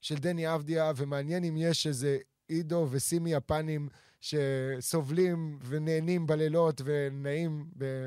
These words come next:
בעליות וירידות כמו האוהדים וכמו כל מי ש-, אה, מסביב לדבר הזה ורוצה בהצלחה של דני ורוצה שיהיה לנו שחקן ישראלי שנותן בראש כדי שזה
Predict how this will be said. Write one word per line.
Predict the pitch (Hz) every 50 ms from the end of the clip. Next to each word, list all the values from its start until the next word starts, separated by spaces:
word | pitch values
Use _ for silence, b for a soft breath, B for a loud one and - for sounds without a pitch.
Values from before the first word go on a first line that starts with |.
| 127 147 b b b b b b b b b
בעליות | - 135 151 170 175 147
וירידות | 151 170 170 156 160 156 151 170 170 165 -
כמו | - - 151 160 165 160 156 156 151 147 147
האוהדים | 147 143 139 135 151 170 185 185 180 165
וכמו | 143 127 - 135 151 156 156 151 147 143 139 127 - _
כל | - 160 165
מי | 170
ש-, | 151 - 160 151 147 143 139 139 b b b b b b _ _ 127
אה, | 127 131 127 127
מסביב | 131 131 - 151 143 156 156
לדבר | 160 139 147 143 156 160
הזה | 160 143 147 143
ורוצה | 131 127 131 - 165 156
בהצלחה | 151 143 - 147 135 151 143
של | - 151
דני | 135 147 151 151 151 147
ורוצה | 131 123 123 117 - 156 147
שיהיה | - 160 151
לנו | 147 147 135
שחקן | - 135 - - 151 147
ישראלי | 127 - 131 139 139 156 139
שנותן | - 151 135 127 - 151 143
בראש | 131 135 127 143 160 160 147 -
כדי | - 127 135 127
שזה | - 135 120 120 127 127